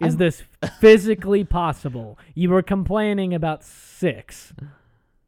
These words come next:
Speaker 2: Yeah. I might wake up at six again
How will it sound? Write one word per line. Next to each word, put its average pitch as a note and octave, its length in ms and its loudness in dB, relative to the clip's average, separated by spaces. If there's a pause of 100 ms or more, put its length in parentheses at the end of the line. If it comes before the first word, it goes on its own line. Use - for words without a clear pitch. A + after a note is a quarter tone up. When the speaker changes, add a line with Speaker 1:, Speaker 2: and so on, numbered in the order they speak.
(880)
Speaker 2:
Yeah. E2+ 580 -10 (680)
I A#2 80 -10
might B2+ 180 -8
wake A#2 180 -10
up A#2 80 -14
at - 100 -20
six - 220 -16
again F#2 460 -12